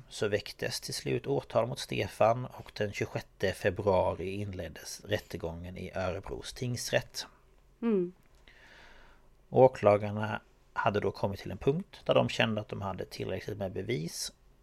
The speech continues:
Speaker 1: Men under förhandlingarna så upptäckte man att det fanns luckor i den här bevisningen.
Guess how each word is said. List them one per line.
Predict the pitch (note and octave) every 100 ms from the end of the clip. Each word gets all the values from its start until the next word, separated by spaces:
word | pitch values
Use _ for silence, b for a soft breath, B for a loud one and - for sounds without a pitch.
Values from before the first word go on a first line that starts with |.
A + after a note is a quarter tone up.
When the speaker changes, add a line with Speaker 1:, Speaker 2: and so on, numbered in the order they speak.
| _ _
Speaker 1:
Men | - C3+
under | C3 A#2 G#2 G2+
förhandlingarna | - G2+ G2 F2+ F2 E2+ F2 F2+ F#2+
så | -
upptäckte | - - F#2+ - F2+
man | F2
att | F2 -
det |
fanns | - - F2+ - -
luckor | A2 - - - G2+
i | - - -
den | G2
här | G2+
bevisningen. | F#2+ G2 G#2 G#2 - A2 A2